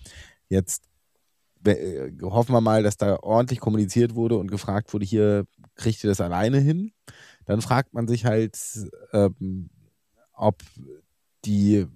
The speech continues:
also ob im Team vernünftig gesprochen wurde, also sowas wie, „Wir gehen jetzt hier davon aus, das ist eine Fi-, äh, Anaphylaxie.“ Vielleicht hätte sich dann ja auch eins der Teammitglieder gemeldet und gesagt, „Hier“,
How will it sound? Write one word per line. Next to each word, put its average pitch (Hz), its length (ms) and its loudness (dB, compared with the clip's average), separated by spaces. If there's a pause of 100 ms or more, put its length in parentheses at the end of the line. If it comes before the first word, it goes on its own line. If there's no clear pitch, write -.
(680)
also 107 200 -4
ob 101 120 -8
im 117 140 -6
Team 151 240 -4
vernünftig 120 420 0
gesprochen 120 480 -4
wurde, 165 400 -4
also 98 480 -4 (200)
sowas 98 380 -2
wie, 104 140 -2
„Wir 104 100 -2
gehen 110 200 -2
jetzt 117 120 -4
hier 113 100 0
davon 101 220 -2
aus, 104 240 -4
das 107 180 -4
ist 120 120 -6
eine 135 100 -2
Fi-, - 160 -6
äh, - 80 -16
Anaphylaxie.“ 131 840 -4 (580)
Vielleicht 113 340 -2
hätte 123 180 0
sich 113 220 -2
dann 110 160 -2
ja 101 140 -4
auch 104 140 -8
eins 110 280 -4
der 110 80 -2
Teammitglieder 110 760 -4
gemeldet 104 400 -4
und 92 120 -14 (800)
gesagt, 101 420 -4
„Hier“, 123 400 0